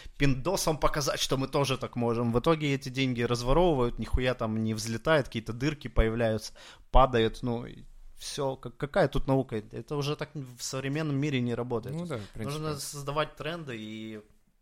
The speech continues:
Speaker 1: вот так это должно быть.
Speaker 2: Ну, тут, видишь, еще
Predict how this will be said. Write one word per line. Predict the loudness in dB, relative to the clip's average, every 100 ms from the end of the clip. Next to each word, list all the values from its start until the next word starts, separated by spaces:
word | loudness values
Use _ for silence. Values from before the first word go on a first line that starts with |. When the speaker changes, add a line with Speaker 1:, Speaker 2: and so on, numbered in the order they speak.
| _ _
Speaker 1:
вот | -18 -18 -14
так | -12 -12 -14
это | -20
должно | _ -20 -20 -20
быть. | -20 -20 _ _ _ _ _ _ _ _
Speaker 2:
Ну, | -10 -4
тут, | -4 -4
видишь, | -4 -4
еще | -6 -2 -2